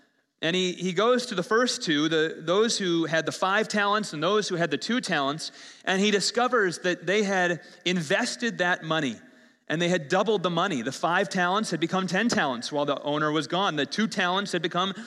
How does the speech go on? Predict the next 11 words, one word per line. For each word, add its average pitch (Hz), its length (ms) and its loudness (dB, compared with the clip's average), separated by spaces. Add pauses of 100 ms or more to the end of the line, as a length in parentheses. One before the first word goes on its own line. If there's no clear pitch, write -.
(100)
four 202 260 2
talents 160 460 -2
while 151 120 -2
the 156 120 0
owner 165 180 0
was 160 160 -2
gone. 151 340 0 (1000)
And 175 120 2
in 220 100 2
that 269 180 4
moment, 147 440 0